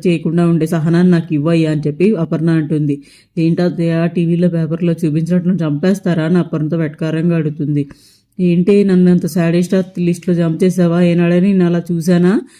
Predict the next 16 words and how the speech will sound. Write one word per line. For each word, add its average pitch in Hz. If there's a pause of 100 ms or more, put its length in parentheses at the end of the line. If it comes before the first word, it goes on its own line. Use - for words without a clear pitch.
(180)
అనడం 175
అని 180
కావ్యని 165
అడుగుతుంది 156
అపర్ణ. 151 (600)
"మరి 175
మీరే 185
కదా 202
అత్తయ్య 185
మర్డర్ 175
చేస్తా 185
అంటున్నారు" 165
అంటే 170
ఇంకా 165
కావ్య 156
ఒప్పుకోకపోవడంతో, 160